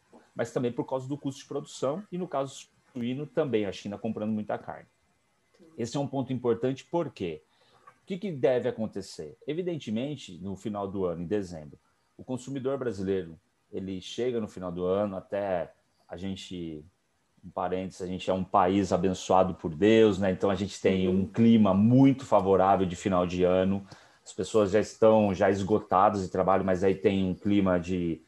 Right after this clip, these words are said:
Speaker 1: sol, muito, um clima úmido aí que as pessoas se reúnem, isso é bacana. Então, a, a,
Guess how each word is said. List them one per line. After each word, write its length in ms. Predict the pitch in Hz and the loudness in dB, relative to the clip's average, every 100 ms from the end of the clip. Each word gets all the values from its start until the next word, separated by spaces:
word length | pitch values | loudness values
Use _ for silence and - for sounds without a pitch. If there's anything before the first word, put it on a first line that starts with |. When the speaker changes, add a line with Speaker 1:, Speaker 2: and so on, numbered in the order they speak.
| _ _ _ | _ _ _
Speaker 1:
sol, 960 | - - - 107 107 107 104 101 95 - _ _ - - | -12 -6 4 8 8 8 8 6 2 -2 _ _ -20 -8
muito, 460 | 113 104 104 104 92 - - - | 0 0 0 -4 -8 -10 -20 -4
um 160 | 113 | -2
clima 360 | 101 110 110 101 | 2 4 4 6
úmido 580 | 101 117 123 110 95 98 | 6 6 8 6 6 4
aí 140 | 101 | 4
que 340 | 95 101 85 - _ | 2 -4 -4 -6 _
as 160 | - - | -12 -6
pessoas 280 | 110 - - | -6 -4 -2
se 120 | 120 | 2
reúnem, 760 | 110 110 101 110 123 120 120 123 | 4 6 8 6 6 4 0 -2
isso 220 | 101 110 | -2 0
é 40 | |
bacana. 520 | 90 92 - 104 110 | 2 0 2 4 4
Então, 500 | 113 - 127 151 220 269 _ - | 0 2 2 2 -4 -10 _ -6
a, 180 | - - _ - | -6 -6 _ -8
a, 300 | 120 120 - | -2 -2 -4